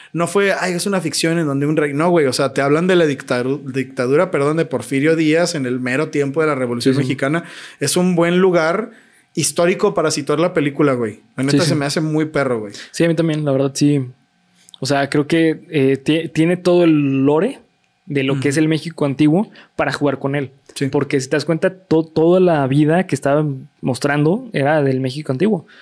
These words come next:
Speaker 2: O sea, los indios que se llamaban de esa
Speaker 1: Ujú.
Speaker 2: forma, este, los, eh, militares, la, la guerra interna que había en México, de que ya iba a explotar una revolución, ¿sabes? O sea, había muchísimos factores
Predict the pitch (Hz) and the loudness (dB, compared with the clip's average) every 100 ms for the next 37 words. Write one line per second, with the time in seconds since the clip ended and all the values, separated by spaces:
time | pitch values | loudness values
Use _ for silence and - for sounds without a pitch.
0 | - 139 131 139 135 131 131 127 160 165 | -8 -4 0 0 2 2 0 0 0 2
1 | 160 185 185 - 131 131 127 127 139 139 | 4 2 -2 -6 -6 -4 -4 -2 -2 -2
2 | 139 151 147 147 156 151 _ _ _ 135 | -2 0 0 0 -4 -8 _ _ _ -4
3 | 127 117 131 127 127 123 120 - - 123 | -4 -4 -2 2 2 2 0 -8 -8 -6
4 | 120 127 131 127 156 147 147 151 147 - | -4 0 -2 0 0 2 2 2 0 -4
5 | 131 127 117 - 135 127 139 143 147 139 | -4 -4 -6 -6 -2 0 2 0 -2 0
6 | 156 151 147 135 135 147 160 151 - 143 | -2 -2 -2 -2 -2 -2 -4 -6 -4 -2
7 | 143 143 _ _ 131 131 127 131 139 143 | -2 -10 _ _ -10 -8 -4 -2 0 0
8 | 139 - 127 135 135 131 127 127 127 160 | -2 -4 -4 -4 -4 -2 -2 -4 -4 -2
9 | 151 151 147 _ _ _ - 175 151 139 | 0 -2 -8 _ _ _ 0 2 4 2
10 | 151 170 175 180 202 190 190 180 170 240 | 2 2 0 2 2 2 -2 0 0 -2